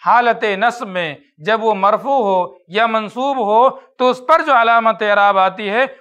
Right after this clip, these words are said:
वो असली अलामत आती है, यानी रफ़अ के लिए दम्मा, नस्ब के लिए फतहा, लेकिन हालत जर में उस पर फ़रई अलामत आती है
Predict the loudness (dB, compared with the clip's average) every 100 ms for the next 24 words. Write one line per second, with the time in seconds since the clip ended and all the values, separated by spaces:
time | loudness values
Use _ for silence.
0 | _ -6 0 0 -2 -2 0 2 2 2
1 | 2 0 0 -4 -2 -2 -2 -8 _ -4
2 | -2 0 0 0 -2 -4 -4 -4 -6 -6
3 | -6 -2 2 2 0 -6 _ -6 -4 -4
4 | -8 -6 -6 -4 -6 -6 -4 0 2 2
5 | -4 _ -12 -10 -6 -2 0 0 -2 -4
6 | -2 0 0 0 -2 -4 _ -8 -4 -2
7 | 0 0 0 2 0 4 4 4 2 2
8 | 0 -4 -4 -4